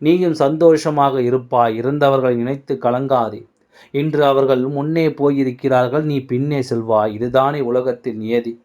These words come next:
இன்று இருப்பார்கள், நாளை இல்லை. இருக்கும் வாழ்க்கையை நிம்மதியாக கடந்து வா.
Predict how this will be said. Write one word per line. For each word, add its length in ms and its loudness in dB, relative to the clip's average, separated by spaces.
இன்று 300 2
இருப்பார்கள், 560 2
நாளை 320 2
இல்லை. 260 -2
இருக்கும் 420 -4
வாழ்க்கையை 460 0
நிம்மதியாக 640 0
கடந்து 360 -2
வா. 140 -8